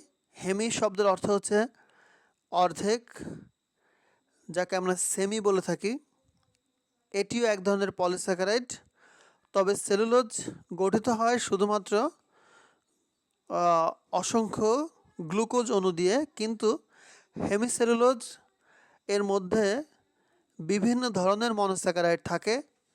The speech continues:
গ্লুকোজ ছাড়াও, যেমন জাইলোজ, অ্যারাবিনোজ,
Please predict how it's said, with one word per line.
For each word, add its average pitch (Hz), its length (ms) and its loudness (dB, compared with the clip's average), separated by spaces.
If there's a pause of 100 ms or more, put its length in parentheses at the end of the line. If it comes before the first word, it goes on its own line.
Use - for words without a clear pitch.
(160)
গ্লুকোজ 185 520 0 (540)
ছাড়াও, 180 360 0 (320)
যেমন 180 440 -2 (680)
জাইলোজ, 185 580 6 (320)
অ্যারাবিনোজ, 185 640 4